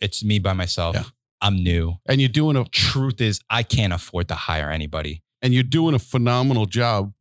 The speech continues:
Speaker 1: Thank you.
Speaker 2: by yourself. And,
Speaker 1: Thank you.
Speaker 2: and
Speaker 1: I
Speaker 2: that's what
Speaker 1: appreciate
Speaker 2: I
Speaker 1: that.
Speaker 2: love about this is Corey, Corey's more a luxury for me. He
Speaker 1: Mm-hmm.
Speaker 2: was not, he was a necessary hire probably in another twelve months, but I hired him a year ago
Speaker 1: Mm-hmm.
Speaker 2: or just under a year ago.
Speaker 1: Okay.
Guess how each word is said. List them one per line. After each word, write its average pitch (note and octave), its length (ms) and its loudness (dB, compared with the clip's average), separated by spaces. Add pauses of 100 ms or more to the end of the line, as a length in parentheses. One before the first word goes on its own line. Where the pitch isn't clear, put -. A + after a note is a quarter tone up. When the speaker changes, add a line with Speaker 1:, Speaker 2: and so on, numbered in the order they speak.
Speaker 1:
Thank G2 200 0
you. E2+ 80 -4
Speaker 2:
by G#2 120 4
yourself. A#2+ 640 -2
And, A2 140 4
Speaker 1:
Thank - 40 0
you. - 40 0
Speaker 2:
and A#2+ 80 4
Speaker 1:
I A#2 40 4
Speaker 2:
that's C3 240 2
what D3 60 2
Speaker 1:
appreciate A2+ 100 4
Speaker 2:
I G#2 40 4
Speaker 1:
that. G#2 80 2
Speaker 2:
love C#3 140 2
about G#2 260 0
this G2+ 220 -2
is G#2 140 -4 (600)
Corey, F#3 460 0 (100)
Corey's D#3+ 400 0
more B2+ 160 0
a A2 60 2
luxury G2 440 0
for - 160 -6
me. - 220 -6 (100)
He A2 120 2
Speaker 1:
Mm-hmm. A2 80 4
Speaker 2:
was G#2+ 180 2
not, A#2+ 300 2
he B2 240 -2
was B2 200 2
a A#2 60 2
necessary C3+ 560 2
hire A#2+ 520 0 (380)
probably B2+ 600 2
in G#2 80 4
another G2+ 400 2
twelve F#2+ 400 -2
months, F#2 260 -2
but - 160 -6
I F2 80 0
hired G2 320 -2
him F2 100 -6
a F2 60 -4
year D2+ 220 -6
ago - 160 -16 (200)
Speaker 1:
Mm-hmm. A2+ 140 0
Speaker 2:
or F#2 80 0
just A2+ 340 0
under F#2 220 0
a E2+ 60 0
year D#2+ 160 -4
ago. D2 160 -8 (180)
Speaker 1:
Okay. A2+ 160 0